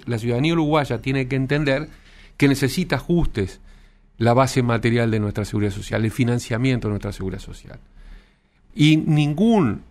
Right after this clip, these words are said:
eh, organismo previsional representado por un régimen específico, representado por un sistema,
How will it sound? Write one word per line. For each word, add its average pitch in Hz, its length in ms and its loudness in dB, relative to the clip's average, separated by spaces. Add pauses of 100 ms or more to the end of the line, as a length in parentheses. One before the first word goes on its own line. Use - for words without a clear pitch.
(200)
eh, 107 680 -4
organismo 117 960 0
previsional 113 1040 0
representado 113 800 0
por 113 160 0
un 127 260 0
régimen 120 380 0
específico, 113 640 0
representado 110 540 0
por 131 80 2
un 131 80 0
sistema, 147 540 2